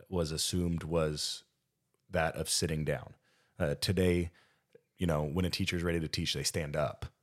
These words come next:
And that's when the class knows, okay, class is be-, ready to begin because teacher is now standing up in the front of the class.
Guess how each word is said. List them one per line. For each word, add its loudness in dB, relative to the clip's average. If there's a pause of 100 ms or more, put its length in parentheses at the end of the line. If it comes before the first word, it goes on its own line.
And 2
that's 0
when 4
the 2
class 0
knows, 0
okay, -2 (240)
class 0
is -2
be-, -8
ready 0
to -2
begin 2
because -2
teacher 0
is -2
now 0
standing 0
up -4
in -8
the -8
front -6
of -6
the -8
class. 0